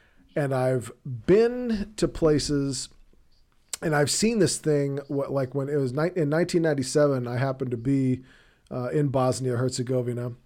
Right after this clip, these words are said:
and, uh, traveled to Medjugorje and noticed all these people who hung on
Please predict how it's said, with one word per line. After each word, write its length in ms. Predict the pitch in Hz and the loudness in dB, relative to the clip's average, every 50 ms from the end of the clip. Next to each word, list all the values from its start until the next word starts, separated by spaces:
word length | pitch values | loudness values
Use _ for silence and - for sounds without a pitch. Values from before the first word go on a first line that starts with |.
| _ - - _ _ _ _ _ | _ -20 -20 _ _ _ _ _
and, 800 | - 143 139 135 135 131 131 131 131 127 127 147 - 170 165 - - - - | -6 -4 -2 -2 -2 -2 -2 -2 -2 -2 -2 -4 -6 -8 -12 -16 -16 -10 -8
uh, 280 | 151 135 127 123 131 139 139 | -6 -4 -4 -4 -4 -6 -6
traveled 460 | - - 160 151 147 147 147 147 139 | -2 0 2 4 4 4 4 2 2
to 120 | - - 156 | 2 0 2
Medjugorje 720 | 143 143 135 120 123 120 147 165 165 135 113 104 98 95 - - - - _ _ _ _ _ _ _ _ _ _ _ _ _ _ _ _ _ _ - | 2 2 2 0 0 2 4 4 6 4 4 0 -4 -10 -14 -18 -20 -20 _ _ _ _ _ _ _ _ _ _ _ _ _ _ _ _ _ _ -4
and 500 | 156 143 139 135 131 131 127 127 123 127 - _ _ _ _ _ _ _ _ _ _ | -2 0 0 0 -2 -2 -2 -4 -6 -8 -10 _ _ _ _ _ _ _ _ _ _
noticed 460 | - 160 151 175 214 226 233 - - 220 | 0 2 4 6 6 6 4 2 0 0
all 120 | 208 214 | 0 2
these 200 | 196 196 165 - | 2 2 0 0
people 600 | - - - 233 247 - 151 123 117 120 120 - - - - - - - - | -2 -4 -4 -4 -2 0 0 2 2 0 -2 -4 -10 -12 -8 -6 -6 -6 -6
who 680 | - - 170 165 165 160 156 156 156 156 151 - - - - - - - - - - - - - - - - - - - - | -2 0 2 4 4 4 2 0 -2 -4 -6 -8 -10 -14 -20 -20 -20 -20 -20 -20 -20 -20 -20 -20 -20 -20 -20 -20 -20 -18 -14
hung 640 | - - - - - 196 208 214 214 214 185 175 175 - - - | -12 -12 -10 -6 -4 -2 0 2 2 2 2 0 0 -2 -4 -6
on 580 | 147 147 147 143 143 143 143 139 139 139 131 | -6 -4 -2 -2 -2 -2 -2 -2 -4 -6 -6